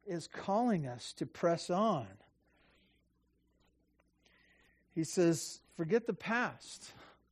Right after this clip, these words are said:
both the selfishness and pride, the sins and successes.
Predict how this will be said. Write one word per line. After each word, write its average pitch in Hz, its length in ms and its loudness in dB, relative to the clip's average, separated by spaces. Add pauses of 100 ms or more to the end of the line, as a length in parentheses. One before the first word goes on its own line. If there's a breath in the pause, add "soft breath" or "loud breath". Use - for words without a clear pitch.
(840)
both 147 400 6 (240)
the 147 120 -2
selfishness 175 680 4
and 214 140 -2
pride, 139 480 2
the 131 80 -6
sins 151 580 -2 (120)
and 170 260 2
successes. - 920 -14